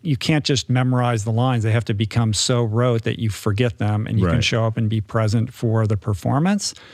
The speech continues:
Speaker 1: Similarly, like, I have to digest all of this and allow it to kind of percolate in my unconscious mind so that when I show up to do the podcast,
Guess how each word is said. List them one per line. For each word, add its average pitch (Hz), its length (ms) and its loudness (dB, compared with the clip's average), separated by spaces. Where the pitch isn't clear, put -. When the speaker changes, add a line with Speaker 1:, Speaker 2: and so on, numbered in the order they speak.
Speaker 1:
Similarly, 127 720 2
like, 113 220 2
I 117 100 2
have 123 260 2
to 113 340 0
digest 120 540 0
all 113 200 2
of 107 80 -2
this 110 300 2
and 113 100 2
allow 120 360 2
it 113 120 -2
to 110 360 0
kind 120 140 0
of 110 100 -2
percolate 117 500 0
in 110 120 2
my 110 400 0
unconscious 117 640 0
mind 131 280 2
so 113 120 -2
that 117 120 -2
when 113 140 0
I 110 80 2
show 113 300 0
up 113 200 -2
to - 100 -2
do 117 160 2
the 117 80 2
podcast, 123 840 0